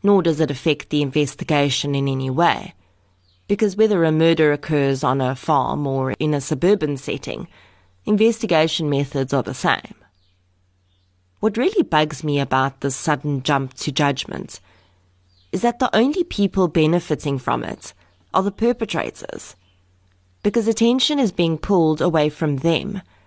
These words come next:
and placed on some random group of invisible people. It also seems to be clear that the more these labels are being attached to murders, the more people are using that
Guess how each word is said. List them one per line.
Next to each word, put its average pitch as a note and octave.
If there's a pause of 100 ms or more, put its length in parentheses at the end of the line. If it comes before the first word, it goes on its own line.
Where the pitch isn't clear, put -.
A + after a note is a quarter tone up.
(400)
and F#3
placed A#3
on C#4
some F#3+
random F3
group E3
of D3
invisible D3
people. - (720)
It G3+
also A3
seems D3+
to C#3+
be C#3+
clear - (760)
that F#3+
the A3
more A3+
these A3+
labels E3
are F3
being D#3
attached D#3
to E3
murders, D#3 (600)
the F3+
more G3
people G#3
are E3+
using F3
that -